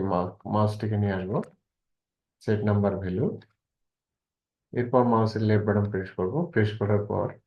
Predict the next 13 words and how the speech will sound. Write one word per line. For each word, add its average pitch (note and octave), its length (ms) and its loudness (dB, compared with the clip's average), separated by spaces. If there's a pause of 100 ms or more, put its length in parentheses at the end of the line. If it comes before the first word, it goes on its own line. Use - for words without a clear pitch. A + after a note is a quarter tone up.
(480)
এখানে A#2 360 2
লেখা G#2+ 340 2
আছে G2+ 300 0
জিরো G2+ 420 0
ওয়ান, F2 360 -4 (840)
জিরো A2+ 300 6
ওয়ান A2 300 6
লেখা G#2 320 2
আছে, C#3 260 0
এই A#2+ 120 6
জিরো G#2 260 4
ওয়ানটি G2 400 0
আমি A2+ 300 0